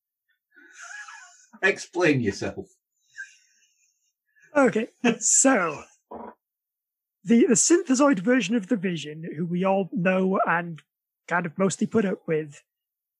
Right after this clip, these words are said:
Speaker 2: first appeared in Avengers issue fifty-seven, and on the cover of that issue of the Avengers, it very boldly procl-, proclaims, "Behold, dot, dot, dot,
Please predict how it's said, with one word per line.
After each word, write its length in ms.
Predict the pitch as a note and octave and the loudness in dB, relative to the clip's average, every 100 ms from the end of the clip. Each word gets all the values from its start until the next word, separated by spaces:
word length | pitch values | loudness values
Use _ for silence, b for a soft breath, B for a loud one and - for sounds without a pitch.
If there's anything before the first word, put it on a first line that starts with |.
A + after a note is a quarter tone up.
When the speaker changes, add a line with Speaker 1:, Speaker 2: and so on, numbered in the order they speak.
| _ | _
Speaker 2:
first 300 | G#3+ G3+ A3+ | 2 2 2
appeared 460 | - G3 G3 F#3+ - | 0 0 -2 -2 0
in 240 | G3 F3 A#4+ | 0 2 0
Avengers 480 | E3+ G3+ G3 F#3+ C#3 | 0 0 0 -2 -2
issue 260 | B3 - F3+ | -2 0 -2
fifty-seven, 960 | D#3 A#3 - - - C#4+ - D#3 D#3 D3+ _ _ _ _ _ _ _ _ _ _ | -4 -6 -6 -6 -4 -4 -4 -6 -8 -14 _ _ _ _ _ _ _ _ _ _
and 160 | F#3 F3+ - | -2 0 2
on 220 | A#3 A3 | 2 4
the 100 | G3 - | 0 -4
cover 480 | - - C4 C#4 G#3 | -6 0 0 2 0
of 120 | D#3+ | -2
that 180 | E3+ F3 | -6 -4
issue 240 | F3 - | -4 -4
of 140 | E3 - | -6 -10
the 180 | E3 D3+ _ _ | -12 -12 _ _
Avengers, 400 | F3+ F3 F3+ F3 - | -6 -4 -4 -6 -4
it 160 | F#3 - | -6 -6
very 380 | D3+ G3+ G3+ F#3+ | -2 0 2 -2
boldly 460 | - G3+ G3+ G#3+ | -2 -2 -2 -4
procl-, 500 | E3+ G3 F#3 - - - _ _ | -6 -4 -6 -8 -12 -12 _ _
proclaims, 840 | F#3+ F3+ A3+ A#3+ G#3+ A3 G3 - _ _ _ _ E3+ D3 | -8 -4 0 2 2 0 0 -4 _ _ _ _ -12 0
"Behold, 920 | A#3+ F#3 D#3 C4 A#3+ G3 D#3+ C3+ C#3 - - _ _ - | 2 2 2 4 4 2 -2 -12 -18 -20 -20 _ _ -2
dot, 220 | F#3+ - - | -2 -2 0
dot, 260 | G3+ G#3 - | 0 0 0
dot, 380 | B3 D4+ - | 0 0 -2